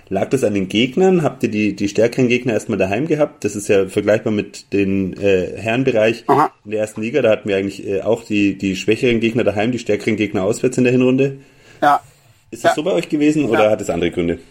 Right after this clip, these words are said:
Speaker 2: Nee, das ist dann tatsächlich, ähm, wirklich so gewesen. Ähm, allerdings haben wir jetzt auch da schon überlegt, ob vielleicht bei den Heimspielen einfach die interne Vorbereitung nicht stimmt. Ähm, wir, ähm, ob wir die, für die Auswärtsspiele,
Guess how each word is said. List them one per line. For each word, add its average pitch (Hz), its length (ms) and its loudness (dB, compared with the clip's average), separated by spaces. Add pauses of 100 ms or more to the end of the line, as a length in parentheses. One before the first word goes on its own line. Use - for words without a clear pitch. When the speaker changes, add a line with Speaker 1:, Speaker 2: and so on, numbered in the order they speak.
(100)
Speaker 2:
Nee, 165 240 4
das 151 180 -2
ist - 160 -2
dann 151 120 2
tatsächlich, 160 600 -2
ähm, 139 480 4
wirklich 156 220 2
so 143 220 4
gewesen. 147 420 6 (460)
Ähm, 135 440 4
allerdings 147 640 4
haben 147 120 -2
wir 151 60 2
jetzt 147 140 2
auch - 140 -2
da 147 180 4
schon 151 220 0
überlegt, 151 420 4
ob 139 120 -2
vielleicht - 360 0
bei - 80 -16
den 123 140 -14
Heimspielen 139 480 2
einfach - 280 0
die - 160 -4
interne 139 420 2
Vorbereitung 156 680 4
nicht - 160 0
stimmt. - 300 2 (720)
Ähm, 139 760 4 (300)
wir, 139 1000 4
ähm, - 440 4
ob - 280 0
wir 147 80 2
die, 147 240 6
für 156 160 0
die 143 100 8
Auswärtsspiele, 151 880 4